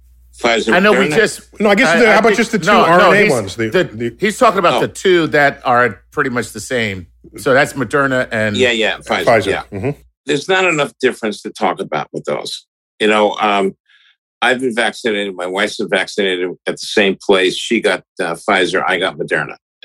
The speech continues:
Speaker 1: They're, they're close enough in the way they function. Uh, we're very confident in the results and the safety of both of them. Uh, there are some differences in how they're manufactured, which account for why they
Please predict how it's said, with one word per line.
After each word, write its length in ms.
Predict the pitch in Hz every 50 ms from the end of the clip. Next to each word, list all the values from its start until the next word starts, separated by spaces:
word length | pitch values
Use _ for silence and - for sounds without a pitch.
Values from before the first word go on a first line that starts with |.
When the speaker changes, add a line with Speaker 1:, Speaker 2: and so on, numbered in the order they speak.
| - _
Speaker 1:
They're, 320 | - 95 101 110 107 90 78
they're 240 | 107 113 107 101 -
close 400 | - - - 143 151 156 147 -
enough 280 | 139 127 117 110 - -
in 160 | - 117 107 104
the 80 | 113
way 200 | 107 110 110 110
they 160 | 107 104 98
function. 640 | 98 - - - - 120 117 - - 160 160 175 165 _ _ _ _ _ _ _ _ _ _ _ _ _ _ -
Uh, 500 | 107 110 107 101 101 98 98 98 98 92 - _ -
we're 180 | 101 104 98
very 300 | 95 104 107 107 113 107
confident 600 | 107 - - 123 120 120 117 - 131 120 117 110 _ -
in 220 | 104 101 98 95
the 100 | 98 95
results 800 | 90 87 92 90 - - 101 101 139 165 160 - - - - - _ _ _ _ _ _ _ _ _ _
and 160 | - 104 98 90
the 60 | 87
safety 540 | - - - 113 107 120 - - - 87 87
of 180 | 92 - - -
both 240 | - 98 101 104 -
of 160 | 135 120 113
them. 380 | 113 127 123 123 131 131 127 - _ -
Uh, 340 | 107 107 107 104 98 95 87 -
there 140 | 107 104 98
are 60 | 98
some 420 | 98 - - 110 104 104 98 95 - _ _ _ _ _ -
differences 600 | 120 113 - - 107 - - 117 110 202 - -
in 160 | - 98 98 -
how 280 | - - 110 113 123
they're 140 | 127 139 131
manufactured, 760 | 123 123 123 123 127 123 - - 120 120 120 - 139 135 - 98
which 260 | 104 98 - - - _ _ _ - - - _ _ -
account 380 | 110 107 - - 127 110 107 -
for 220 | - - 113 107
why 360 | 101 98 101 101 101 107 107
they 320 | 101 107 104 98 92 -